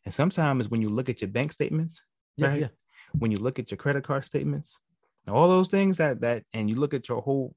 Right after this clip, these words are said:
Speaker 1: financial portfolio, you know
Speaker 2: Yep.
Speaker 1: what it does? It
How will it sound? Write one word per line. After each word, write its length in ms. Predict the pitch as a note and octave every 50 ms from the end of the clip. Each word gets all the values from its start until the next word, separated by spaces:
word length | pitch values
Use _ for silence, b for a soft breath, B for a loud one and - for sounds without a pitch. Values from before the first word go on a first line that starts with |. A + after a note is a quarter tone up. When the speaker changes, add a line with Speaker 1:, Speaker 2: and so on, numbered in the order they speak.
| _ _
Speaker 1:
financial 480 | _ - - B2+ C3 C3 C3 - C3+ A#2
portfolio, 640 | - - A#2 - - D3 D3 D3 D3+ D3+ D#3+ E3 D#3+ _ _ _ _ _ _ _ _ -
you 80 | A2+
know 80 | A#2+ B2+
Speaker 2:
Yep. 20 |
Speaker 1:
what 80 | C3+ C#3
it 60 | C3+
does? 360 | - D3 D3+ D3+ D#3+ E3 D#3+ _ _ _ _ _ _ _ -
It 80 | -